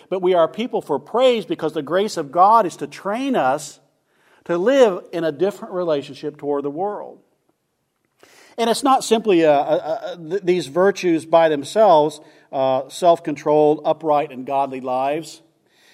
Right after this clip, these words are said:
but these are actually counter virtues to the disvirtues of, back up in chapter one. Uh, this is just a little side note, but in chapter one, verse twelve, Paul says,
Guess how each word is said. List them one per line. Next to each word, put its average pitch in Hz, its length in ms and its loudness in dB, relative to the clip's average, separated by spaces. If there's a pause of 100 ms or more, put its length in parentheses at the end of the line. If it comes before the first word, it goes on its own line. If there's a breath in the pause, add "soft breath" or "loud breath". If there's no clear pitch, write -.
(140 soft breath)
but 170 320 2
these 233 200 -2
are 214 80 2
actually 185 360 0
counter 202 520 -6
virtues 156 560 -4
to 165 100 -12
the 151 100 -4
disvirtues 156 840 -4
of, 131 460 -12
back 170 240 0
up 160 100 -2
in 151 100 -6
chapter 175 400 0
one. 156 380 0 (320 loud breath)
Uh, 135 280 -4
this 170 160 -4
is - 40 -16
just 151 160 -8
a 139 60 -10
little 143 100 -4
side 196 440 2
note, 143 260 -2
but 139 80 -8
in 139 80 -10
chapter 156 340 -2
one, 147 220 -4
verse 139 240 -6
twelve, 175 420 2
Paul 143 260 2
says, 139 380 -6